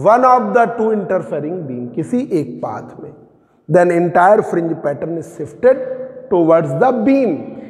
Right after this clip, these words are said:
in which transparent plate is taken, जिसमें ट्रांसपेरेंट प्लेट, ट्रांसपेरेंट फिल्म या मी-, माइका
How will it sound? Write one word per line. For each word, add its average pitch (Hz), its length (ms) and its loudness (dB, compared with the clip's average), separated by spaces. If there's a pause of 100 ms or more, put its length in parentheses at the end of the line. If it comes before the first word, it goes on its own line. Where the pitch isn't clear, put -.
(120)
in 233 240 6
which - 240 0
transparent 214 720 2
plate 208 340 2
is - 220 -10
taken, 226 420 -2 (480)
जिसमें 170 340 0
ट्रांसपेरेंट 185 720 2
प्लेट, 175 360 2
ट्रांसपेरेंट 175 580 -2
फिल्म 180 460 -4
या 175 160 0
मी-, 170 260 -2 (340)
माइका 175 400 4